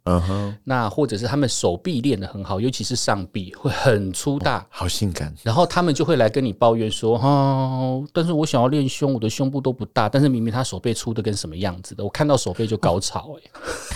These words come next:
Speaker 1: <laughs> 我是看到胸部就高潮。
Speaker 2: 没有，其实我会觉得健身的人，他只要有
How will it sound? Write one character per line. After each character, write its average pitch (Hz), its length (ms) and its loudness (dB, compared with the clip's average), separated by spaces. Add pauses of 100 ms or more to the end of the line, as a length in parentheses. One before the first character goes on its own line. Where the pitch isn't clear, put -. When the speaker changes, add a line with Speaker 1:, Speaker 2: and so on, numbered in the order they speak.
(280)
Speaker 1:
<laughs> - 800 2
我 107 80 6
是 320 120 2
看 160 160 2
到 147 120 4
胸 123 300 2
部 208 180 -2
就 - 120 0 (200)
高 143 100 4 (160)
潮。 - 280 -10 (260)
Speaker 2:
没 196 120 2
有， 269 100 2
其 - 180 -4
实 262 200 -6 (200)
我 135 80 4
会 262 140 2
觉 156 180 0
得 147 240 6
健 165 260 0
身 170 140 0
的 156 100 2
人， 113 100 0
他 151 140 -2
只 - 120 -4
要 135 100 6
有 107 200 -2